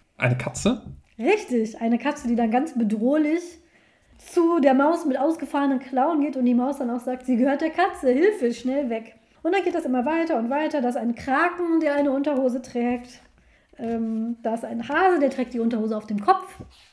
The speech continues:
Speaker 2: Und dann kommt man ganz, und das ist der Twist. Das ist nämlich ein Eisbär. Wir reden hier von einem Eisbär. Und dann sagt die Maus, „Da ist eine schneeweiße Unterhose. Ist das vielleicht?“ Und dann guckt der Eisbär ganz genau hin. Und wenn man dann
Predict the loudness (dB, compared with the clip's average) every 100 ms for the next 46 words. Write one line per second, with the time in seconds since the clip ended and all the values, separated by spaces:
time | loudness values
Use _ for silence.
0 | _ -2 0 -2 -8 -4 0 -2 -2 -6
1 | -6 -2 0 0 0 0 -2 -2 -4 -6
2 | -4 -2 -2 -4 -16 -20 _ _ _ _
3 | _ -4 0 2 0 -2 -2 -2 -4 -12
4 | -12 -12 -6 -4 -2 -4 -4 -6 -6 -6
5 | -6 -6 -6 -12 -20 _ _ _ 0 2
6 | 4 4 4 0 0 0 0 0 -2 -4
7 | -18 _ _ 0 2 2 2 0 0 0
8 | 0 0 -2 -4 -2 0 2 2 2 -2
9 | -4 -4 -2 -4 -4 -4 -4 -2 -2 -2
10 | -6 -18 _ _ _ 0 2 2 -2 -2
11 | 0 0 0 0 -2 -2 -2 -4 -8 -4
12 | -2 -2 -4 -10 -20 -18 -2 2 4 4
13 | 4 2